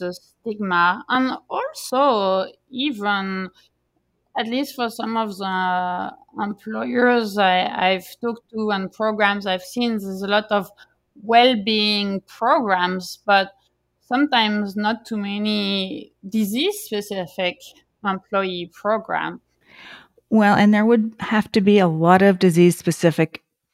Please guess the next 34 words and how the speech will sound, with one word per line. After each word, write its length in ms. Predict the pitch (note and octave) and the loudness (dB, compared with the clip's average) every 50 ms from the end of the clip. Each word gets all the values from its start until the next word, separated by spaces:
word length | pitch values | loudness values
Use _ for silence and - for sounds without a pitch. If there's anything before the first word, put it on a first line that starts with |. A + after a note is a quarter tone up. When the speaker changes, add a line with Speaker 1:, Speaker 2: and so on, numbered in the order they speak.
| _ - | _ 2
Speaker 2:
employee 440 | F3+ D#3+ D3+ - F#3 E3 D#3+ D#3 D#3 | 2 2 2 4 4 4 4 4 2
programs 640 | - - F#3 F#3 F#3 F3 E3+ C#3+ C#3 C#3 D3 - - | 2 4 6 6 6 6 4 4 4 2 0 -2 -2
to 160 | - - D#3 | 0 2 4
address 520 | D3 C#3+ C#3+ D3+ C3+ B2 D3+ - - - - - | 4 4 4 2 2 2 0 -2 -6 -6 -2 2
really 240 | F3 F3+ F3+ F3 | 4 6 6 6
the 140 | E3 D#3+ D3 | 6 4 4
range 460 | C#3+ C#3 D3 D3+ D#3 D#3 D#3+ D#3+ - | 2 2 2 4 4 4 4 2 2
of 140 | D#3 C#3+ - | 0 -2 -2
chronic 280 | - C#3+ C#3+ - - - | -4 -4 -4 -4 -4 -6
conditions 640 | - D3 C#3 C#3 D3+ - - - - - - - - | -6 -2 -2 0 0 -2 -2 -4 -4 -4 -6 -4 -4
that 280 | - - - - - _ _ _ - | -2 -2 0 -2 -4 _ _ _ 0
impact 640 | E3 D3+ D3+ D3+ - D#3 - - - - - - - _ _ _ _ _ _ _ _ _ E3+ | 2 2 2 2 0 -2 -4 -6 -8 -10 -14 -18 -18 _ _ _ _ _ _ _ _ _ -2
employees 480 | D#3 D3 - - D3+ C#3+ C#3+ C#3+ C#3 | -2 0 0 0 2 2 2 2 0
and 120 | C3+ B2+ C#3 | 0 0 0
their 100 | C#3+ C#3+ | -2 -2
families 760 | - - C#3+ C#3 C#3 C#3+ C#3 C3 B2+ A#2 - - - - - - - - - | -2 -2 0 0 2 0 0 0 -2 -4 -4 -6 -10 -14 -14 -12 -12 -6 -2
who 100 | D3+ D3 | 0 2
work. 500 | D#3 F#3 F#3 - - - - - - - - - - - - - - - - - - - - _ _ _ _ | 4 4 2 2 0 -6 -12 -16 -16 -16 -16 -16 -16 -16 -16 -16 -16 -16 -16 -18 -18 -20 -20 _ _ _ _
Let's 240 | - C#4+ E4+ - - | 2 2 2 2 -2
talk 220 | - - F4+ - | -2 0 0 0
first 260 | - - D4+ - - | 0 0 0 0 2
about 180 | D4+ D4 B3+ - | 2 2 2 2
the 80 | A#3 G3+ | 2 0
survey 380 | - - A#3+ A#3+ A3+ A3+ G#3 | 0 0 2 2 4 4 4
data, 300 | F3+ E3+ D3+ C3 - C#3 | 4 2 2 0 0 -2
though. 140 | - C#3+ A#2 | -2 0 0
Your 440 | D3+ D#3 E3+ F3+ F#3 F3+ - - _ _ _ - | 2 4 4 4 4 4 2 0 _ _ _ -10
Harvard 340 | - - A3 A#3+ C#4 B3+ | -4 0 2 2 2 4
Business 380 | - A3 G#3 A3+ G#3+ G3 - - | 2 2 4 4 4 2 2 0
Review 200 | G3 E3 E3 E3 | 0 0 2 2
article 380 | C#3+ C3+ C#3 C#3+ - - D#3+ D3+ | 2 2 2 0 0 -2 -2 -2
cited 400 | - - - E3 E3+ F3+ F#3 G#3+ | -2 -2 0 0 0 0 0 -2
a 40 | |
survey 600 | G#3 - - D#3+ D#3 C#3 D3 C#3 C3 C#3 D#3+ - | -2 0 0 0 2 2 0 0 0 0 0 -2